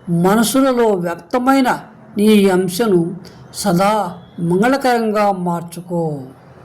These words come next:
బయటకు వెళ్ళేటట్లా చేయవద్దు. స్వర్గంలో ప్రతిష్టమైన ఈ ప్రాణం వశంలోనే అంతా ఉంది.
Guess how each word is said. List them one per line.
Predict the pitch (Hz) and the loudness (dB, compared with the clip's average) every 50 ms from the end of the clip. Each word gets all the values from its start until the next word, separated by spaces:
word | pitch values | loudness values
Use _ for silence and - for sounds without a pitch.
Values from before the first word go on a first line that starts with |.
| - - - - - - - - - - | -20 -20 -20 -20 -20 -20 -20 -14 -6 -4
బయటకు | 165 156 156 175 180 202 220 214 269 262 294 | -2 0 2 2 2 2 2 0 2 2 2
వెళ్ళేటట్లా | 285 269 247 240 240 240 233 220 220 208 202 202 208 196 185 180 165 - 175 | 2 2 2 2 2 0 0 0 -2 -4 -4 -4 -4 -2 -2 -4 -6 -6 -8
చేయవద్దు. | 165 165 196 233 240 226 202 165 160 185 180 175 165 156 151 135 - - - - - - - - - - - - - - - - | -6 -2 -2 -2 0 0 -2 -2 0 0 0 2 0 -2 -4 -8 -10 -14 -18 -20 -20 -20 -20 -20 -20 -20 -20 -20 -20 -18 -14 -10
స్వర్గంలో | - - 208 220 214 196 196 240 233 226 214 208 202 196 180 | -6 -4 -2 0 0 0 0 0 0 2 2 2 2 2 0
ప్రతిష్టమైన | 175 190 185 170 185 175 - - 220 220 226 240 262 262 285 285 - - - - - - - - 226 | -2 -4 -6 -6 -6 -8 -6 -2 -2 0 0 4 4 4 4 2 0 -6 -20 -20 -20 -20 -12 -4 0
ఈ | 233 240 233 220 202 | 2 4 4 4 4
ప్రాణం | 180 180 175 190 185 180 196 220 247 254 226 180 156 - - - - - - - - - | 2 0 -2 -2 0 2 2 4 2 2 0 0 -4 -8 -12 -16 -20 -20 -20 -16 -6 -2
వశంలోనే | 180 175 - 262 262 262 269 262 247 240 | 0 0 2 4 4 4 4 4 2 2
అంతా | 208 170 175 175 175 175 233 262 269 | 0 2 0 0 0 0 2 2 2
ఉంది. | 254 233 214 196 190 185 180 180 175 170 156 143 139 | 2 0 -2 -2 0 0 2 2 0 0 -2 -6 -10